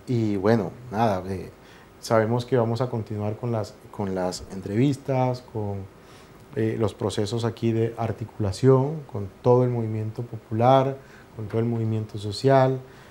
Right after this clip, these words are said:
no solamente en España, en el País Vasco, eh, en, en, en Europa, y que nuestros compañeros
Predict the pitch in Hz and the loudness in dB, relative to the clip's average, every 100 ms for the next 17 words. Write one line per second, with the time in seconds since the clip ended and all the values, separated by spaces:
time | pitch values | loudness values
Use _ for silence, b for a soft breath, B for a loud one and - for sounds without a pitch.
0 | B - 104 113 110 107 101 113 110 104 | B -6 -2 0 0 -2 -2 0 0 -2
1 | 95 - 135 135 120 110 101 101 113 139 | -6 2 4 4 2 0 -2 -2 2 2
2 | 127 - 123 117 - - 101 98 - B | 2 -2 -4 -4 -8 -10 -8 -8 -12 B
3 | B - 120 110 104 - 113 101 98 98 | B -6 -2 0 -2 -4 -6 -4 -4 -6
4 | 98 104 104 101 131 165 - 156 170 B | -6 -4 0 10 12 12 12 8 6 B
5 | B B 170 170 175 170 180 180 170 135 | B B -2 4 8 10 10 6 2 4
6 | 131 131 117 - 120 117 117 135 139 147 | 4 2 -4 -2 0 2 4 4 4 2
7 | 139 | -2